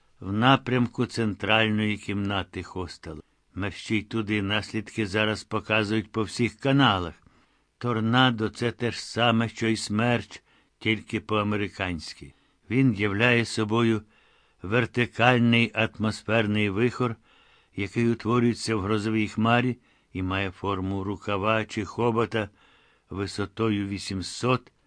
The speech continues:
тисячу п'ятсот метрів. Повітря у вихорі обертається проти годинникової стрілки, піднімаючись угору,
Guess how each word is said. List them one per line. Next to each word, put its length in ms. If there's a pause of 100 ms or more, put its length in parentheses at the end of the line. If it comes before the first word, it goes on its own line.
(420)
тисячу 600
п'ятсот 580
метрів. 520 (340)
Повітря 600
у 100
вихорі 540 (680)
обертається 1000
проти 520
годинникової 880
стрілки, 680
піднімаючись 920
угору, 420